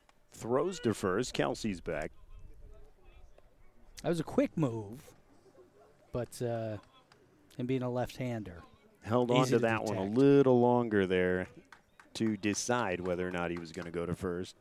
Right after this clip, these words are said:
Speaker 2: I said lefty, I meant right.
Speaker 1: Here's a foul tip by Gearing. Caught by the catcher.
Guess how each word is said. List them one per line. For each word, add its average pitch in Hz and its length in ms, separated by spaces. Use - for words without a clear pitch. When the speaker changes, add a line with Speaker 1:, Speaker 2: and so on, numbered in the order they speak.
Speaker 2:
I 110 80
said 131 200
lefty, 123 380
I 107 40
meant 107 260
right. 90 260
Speaker 1:
Here's 151 240
a 107 80
foul 147 380
tip 139 260
by 104 180
Gearing. 87 520
Caught 139 300
by 113 160
the 101 140
catcher. 117 500